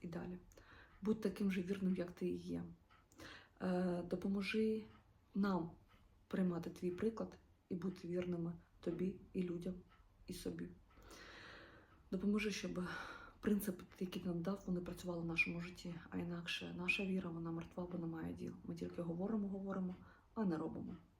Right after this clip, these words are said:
От хотілося, щоб сучасні лідери, служителя, вони були і словом, і ділом, і всім іншим, тому що це правильно, і ти показав достойний приклад.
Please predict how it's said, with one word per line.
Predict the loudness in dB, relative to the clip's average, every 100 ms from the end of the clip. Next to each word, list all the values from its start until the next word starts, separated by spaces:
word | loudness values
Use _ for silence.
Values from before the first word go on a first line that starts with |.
| -20 -20 -20 -20 -20 -4
От | 0 0
хотілося, | 0 0 0 0
щоб | -4 -6 -8 -14 -16 -10
сучасні | -2 2 4 4 4 6
лідери, | 4 4 2 0 -6 -16 -18 -18 -20 -16
служителя, | -4 -2 0 2 2 2 -4 -14 -20 -8
вони | 0 4 4
були | 2 2 2 2 -2 -12 _ -20 -10
і |
словом, | -10 -2 0 2 0 -4 -6 -20 -20 _ _ -8
і | -4
ділом, | -2 -2 -4 -4 -6 -10 -20 -20 -20 -20 -20 -20 -20 -20 _ -16
і | -6 -6
всім | -4 -2 -2 -2 -14 -16 -6
іншим, | -4 -4 -8 -14 -16
тому | -6 -2 -2
що | -4 -10
це | -8 -6 -8 -8
правильно, | -6 -4 -2 -4 -6
і | -10
ти | -6
показав | -6 -4 -6 -4 -6
достойний | -8 -8 -8
приклад. | -8 -10 -10 -12